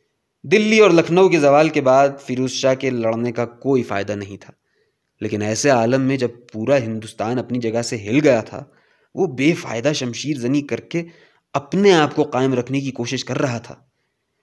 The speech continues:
लिखने वाला एक सर्द महर मुआशरे में यही करता है। उसकी तहरीर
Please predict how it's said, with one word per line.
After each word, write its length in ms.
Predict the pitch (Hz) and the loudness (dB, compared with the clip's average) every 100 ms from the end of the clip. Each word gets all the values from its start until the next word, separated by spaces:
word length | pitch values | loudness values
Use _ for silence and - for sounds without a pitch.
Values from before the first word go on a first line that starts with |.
| _ _ _ _ _ _ | _ _ _ _ _ _
लिखने 340 | 151 180 196 214 | 0 2 4 6
वाला 420 | 165 147 151 156 | 6 6 6 4
एक 340 | - 123 143 143 | 2 0 -2 0
सर्द 420 | - - 143 131 | -2 2 0 0
महर 260 | 123 117 | -4 -2
मुआशरे 440 | 120 107 104 - 120 | -2 -4 -6 -6 -6
में 160 | 107 | -6
यही 420 | 110 117 110 104 113 | -8 -8 -10 -10 -8
करता 340 | 101 - - | -10 -12 -18
है। 180 | 101 - _ _ _ _ _ _ 123 | -20 -20 _ _ _ _ _ _ -10
उसकी 240 | 120 131 | -6 -6
तहरीर 540 | 123 110 117 151 156 | -4 -2 0 -2 -4